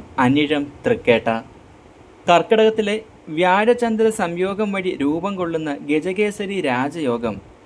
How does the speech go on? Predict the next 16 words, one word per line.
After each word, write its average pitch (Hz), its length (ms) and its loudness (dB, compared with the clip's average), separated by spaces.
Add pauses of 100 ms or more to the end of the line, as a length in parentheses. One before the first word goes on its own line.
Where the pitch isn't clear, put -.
(300)
വൃശ്ചികൻ 233 580 0
രാശിക്കാർക്ക് 190 720 -2 (280)
ഏറെ 156 200 0 (160)
ശുഭകരമാണ്. 127 760 -4 (1300)
നിങ്ങളുടെ 165 380 2
ജീവിതത്തിൽ 151 480 0 (220)
പുതിയ 143 240 0 (180)
വരുമാന 139 480 0 (100)
സ്രോതസ്സുകളൊക്കെ 139 800 -2
രൂപപ്പെടും. 123 420 -4 (520)
അത് 185 140 2 (220)
ഇപ്പോൾ 208 220 -2 (140)
നിലവിലുള്ള 196 560 -2 (240)
സാമ്പത്തിക 175 580 -4 (100)
പ്രതിസന്ധികളെ 151 680 -4 (180)
തരണം 131 340 -2